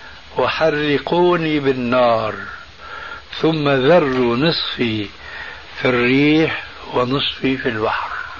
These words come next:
ماشي، حرقوه في النار وأخذوا الرماد، نصفه في الريح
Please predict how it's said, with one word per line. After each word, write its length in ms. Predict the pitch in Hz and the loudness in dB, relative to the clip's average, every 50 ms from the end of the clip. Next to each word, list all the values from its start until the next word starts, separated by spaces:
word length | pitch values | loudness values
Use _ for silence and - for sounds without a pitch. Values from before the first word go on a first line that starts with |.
| - - - - - - - - - - - - - - - - - - - - - - - - - - - - - - - - - - - - - - - - | -18 -20 -20 -20 -20 -20 -20 -20 -20 -20 -20 -20 -20 -20 -20 -20 -20 -20 -20 -20 -20 -20 -20 -20 -16 -16 -16 -16 -18 -20 -18 -16 -16 -14 -14 -16 -16 -14 -6 -2
ماشي، 400 | 160 165 165 143 113 - - - - - - - - - - - - - - - - - - - - - - - | 2 2 4 2 2 0 -6 -8 -10 -12 -14 -16 -16 -16 -16 -18 -18 -20 -20 -20 -20 -20 -20 -20 -20 -20 -16 -10
حرقوه 640 | - - 143 147 147 147 139 - - 170 151 135 113 | -6 -2 2 4 4 4 4 4 6 6 6 6 4
في 60 | 113 | 2
النار 360 | 120 110 110 113 104 92 87 - - - - - - - - - - - - - - - - - - - - - - - - - - - | -2 0 0 -2 -2 -2 -4 -6 -8 -10 -12 -14 -16 -16 -18 -18 -18 -16 -14 -14 -12 -12 -12 -14 -16 -18 -20 -20 -20 -20 -20 -14 -6 -2
وأخذوا 580 | 135 139 143 - - 143 127 127 135 135 131 127 | 0 2 2 2 2 2 2 4 4 4 4 4
الرماد، 460 | 120 127 123 127 143 143 127 110 98 - - - - - - - - - - - - - - - - - 123 | 2 2 2 2 4 4 2 2 0 -6 -12 -16 -16 -18 -20 -20 -20 -20 -20 -20 -20 -20 -20 -20 -14 -6 0
نصفه 400 | 131 151 139 - - - 139 131 | 0 2 2 0 0 0 0 0
في 100 | - - | 0 0
الريح 580 | 123 127 131 135 139 135 127 107 101 - - | 0 0 2 2 2 2 2 0 -2 -6 -14